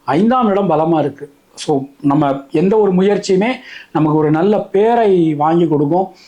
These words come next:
எல்லாமே ரொம்ப நல்லபடியா நடக்கக்கூடிய ஒரு நேரம் போய்கிட்டு இருக்குங்க. உத்தியோகத்தினருக்கு உங்களுக்கான ஒரு அங்கீகாரம் கிடைக்கக்கூடிய ஒரு நேரம். அஹ், நீங்க ஏதாவது எக்ஸ்பெக்ட் பண்றீங்க, ஒரு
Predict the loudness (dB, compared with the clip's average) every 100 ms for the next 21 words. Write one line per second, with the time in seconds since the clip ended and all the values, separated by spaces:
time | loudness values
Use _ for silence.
0 | _ -2 0 2 2 0 0 0 0 0
1 | 0 2 2 2 0 -2 -4 -2 0 0
2 | 2 2 0 -2 -6 -16 -8 -4 -2 -4
3 | -2 -2 -2 -10 -18 -20 -20 -20 _ _
4 | 0 2 2 0 0 0 0 0 -2 0
5 | 0 2 0 0 0 0 0 0 0 2
6 | 2 2 2 0 -4 -4 -4 -4 -6 -4
7 | -4 -4 -4 -10 -16 -20 _ -2 0 0
8 | -4 0 2 2 0 -2 -8 -20 -20 -12
9 | -4 0 0 -2 -2 -4 -2 0 0 0
10 | 0 0 -2